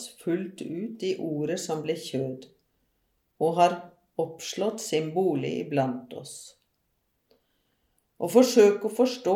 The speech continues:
hans bønn gjennom det hans vitner beretter for oss i evangeliet, det er å gå nær til den hellige Herre Jesus,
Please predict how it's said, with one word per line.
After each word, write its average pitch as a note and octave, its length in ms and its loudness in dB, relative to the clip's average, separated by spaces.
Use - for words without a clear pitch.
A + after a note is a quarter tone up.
hans F#3 420 -2
bønn D#3 380 2
gjennom E3+ 460 -4
det C#3+ 240 4
hans D3 340 -6
vitner C3+ 480 -4
beretter D3 560 -2
for C#3 220 -2
oss D3+ 220 -6
i C#3+ 120 2
evangeliet, C#3+ 800 -4
det E3 140 8
er E3+ 160 10
å F3+ 100 2
gå F#3+ 160 2
nær F#3 480 0
til D3 340 -4
den D3+ 240 -4
hellige D#3 580 0
Herre D#3+ 240 0
Jesus, C#3 680 -2